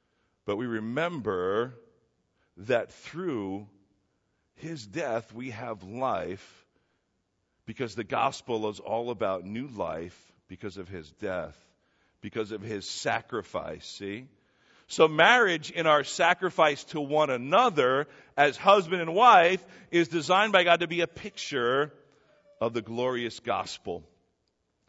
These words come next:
And so even more so to say, "Well, boy, I mean, I really thought God, like, really loved marriage and He instituted it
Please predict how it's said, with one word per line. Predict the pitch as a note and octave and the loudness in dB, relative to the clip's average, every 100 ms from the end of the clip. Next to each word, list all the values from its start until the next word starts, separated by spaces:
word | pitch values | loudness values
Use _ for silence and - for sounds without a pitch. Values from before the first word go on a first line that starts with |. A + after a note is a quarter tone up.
| _ _ _ _ _ - | _ _ _ _ _ -4
And | D#3+ | 0
so | - F3+ | 4 4
even | F#3+ G#3 G#3 | 4 0 2
more | F#3+ A3 B3 | 6 8 8
so | - G3 | 4 2
to | F3 | 2
say, | E3+ F#3 F3+ | 0 0 2
"Well, | F3 E3 D#3+ D#3+ - _ _ _ - | 4 4 4 -2 -20 _ _ _ -8
boy, | G3 E3+ | -4 -2
I | |
mean, | D3 D#3 D3 | -4 -6 -4
I | |
really | D3 C#3 F#3 F#3+ | -2 0 0 -2
thought | - E3 D3 | -2 0 0
God, | B2+ C#3 F3+ D#3 | 0 0 2 2
like, | C3+ A#2 | 0 0
really | B2+ E3 E3+ | -2 0 0
loved | C3 C#3 E3 C#3 | 4 6 6 2
marriage | C3+ D#3 F#3+ F#3+ D3 | 2 4 4 2 -2
and | C#3 | -8
He | C#3 | -6
instituted | D3+ A3+ - F3 - C3 A2 A2 | -4 -4 -4 -6 -4 -6 -2 2
it | E3+ | 2